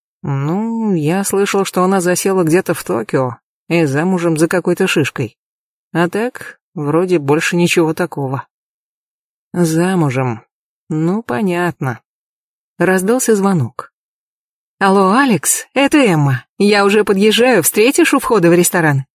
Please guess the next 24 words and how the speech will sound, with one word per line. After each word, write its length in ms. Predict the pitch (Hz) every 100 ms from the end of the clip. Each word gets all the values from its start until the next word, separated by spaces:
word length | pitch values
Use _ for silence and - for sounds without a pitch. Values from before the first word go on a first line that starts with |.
| _ _
произнес 480 | 170 175 165 160 -
на 120 | 160
другом 300 | 160 151 151
конце 380 | 147 151 - 143
трубки 480 | - 214 - 196 175 _ _ _ -
нежный 560 | 165 226 254 214 196
и 40 | 165
веселый 540 | 151 - 160 175 165
женский 480 | 131 143 135 - 147
голос. 640 | 156 143 113 104 - - _ _ _ _ _ _ _ _ _
Алекс 380 | 220 233 208 -
вышел 320 | 156 - 185
на 180 | 180 180
улицу. 560 | 139 117 - - 123 _ _ _ _ _ _
У 60 | 170
окна 360 | 160 - 170
стоял 420 | 170 151 147 143 127
Дэн 320 | 139 170 185
и 100 | 147
его 180 | 123 123
компания. 680 | 135 131 127 113 - 160 - _ _ _ _ _ -
На 160 | 175 160
парковку 560 | 147 123 185 196 185
заведения 680 | 139 143 131 127 190 196 190